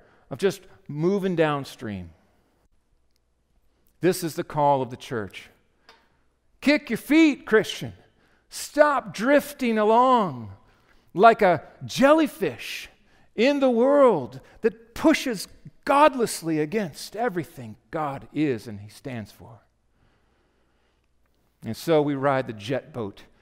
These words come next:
of sanctification in the power of the Holy Spirit with the Word of God as our guide. Let's look at that now. Part two. Part one, reject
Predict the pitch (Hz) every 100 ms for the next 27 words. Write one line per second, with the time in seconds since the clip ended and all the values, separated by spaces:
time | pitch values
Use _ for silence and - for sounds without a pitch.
0 | _ _ _ - 120 - 139 - - -
1 | 123 107 - 101 82 - _ _ 156 156
2 | 151 - 165 170 156 135 117 120 147 131
3 | 107 - - 120 101 - _ _ _ -
4 | 127 - 123 135 202 208 156 160 160 151
5 | 131 127 113 107 101 95 - - _ _
6 | _ _ _ _ _ _ _ 127 - 143
7 | 143 135 120 117 117 104 95 - _ _
8 | 175 165 - 190 165 107 - - _ _
9 | _ _ _ _ _ _ _ _ - 180
10 | 170 196 208 208 151 160 175 208 214 -